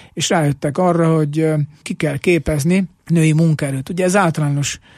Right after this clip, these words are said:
jelenség volt, hogy háború idején fokozottan vonták be a termelésbe a nőket, nem csak a falusi asszonyok dolgoztak többet a földeken, hanem a gyárban is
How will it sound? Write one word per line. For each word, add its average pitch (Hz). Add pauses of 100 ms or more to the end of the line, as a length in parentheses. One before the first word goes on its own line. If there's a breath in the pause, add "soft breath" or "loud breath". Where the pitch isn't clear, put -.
(160 loud breath)
jelenség 165
volt, 170
hogy 165
háború 156
idején 160 (140)
fokozottan 151
vonták 151
be 139
a 139 (180)
termelésbe 147
a 131
nőket, 165
nem 160
csak 147
a 135
falusi 165
asszonyok 147
dolgoztak 147
többet 143
a 135
földeken, 165 (200 loud breath)
hanem 156 (200 loud breath)
a 143
gyárban 165
is -